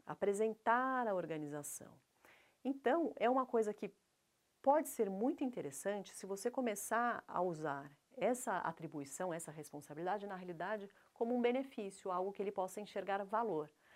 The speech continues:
Então, toda vez que você precisar que alguém fale em nome da organização, não necessariamente você precisa que seja o presidente,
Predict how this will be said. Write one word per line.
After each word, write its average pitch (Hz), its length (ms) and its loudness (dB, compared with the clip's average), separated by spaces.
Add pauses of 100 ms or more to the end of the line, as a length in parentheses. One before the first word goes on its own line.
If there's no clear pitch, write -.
(300)
Então, 403 240 2
toda 480 180 6
vez 302 120 4
que - 60 -14
você 202 160 -4
precisar 175 500 -2
que - 120 -6
alguém 233 340 2
fale 262 480 4
em 220 80 2
nome 190 320 2
da 175 100 -2
organização, 165 920 -2 (380)
não 427 200 4
necessariamente 226 680 0
você 214 200 -4
precisa 240 400 -2 (260)
que 262 100 -4
seja 247 240 0
o 240 40 -6
presidente, 226 720 -4